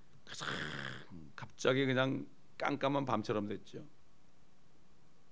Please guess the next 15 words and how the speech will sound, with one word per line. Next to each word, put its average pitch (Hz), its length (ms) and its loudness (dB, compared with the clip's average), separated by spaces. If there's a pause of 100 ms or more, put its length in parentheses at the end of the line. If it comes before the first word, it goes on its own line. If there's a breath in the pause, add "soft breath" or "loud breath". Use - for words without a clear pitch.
(1040 soft breath)
하나님께서 135 560 8
비참에 123 380 6
잠기셨는지 110 440 6
모르겠어요. 98 540 2 (420)
그럴 104 200 4
수도 139 180 0
있죠. - 400 -2 (1600 soft breath)
아, 120 80 -4
우리 117 160 2
사람도 113 420 8
자기 110 260 8
아들이 110 400 8
죽는 113 260 4
꼴 113 140 4
보겠습니까? 107 680 2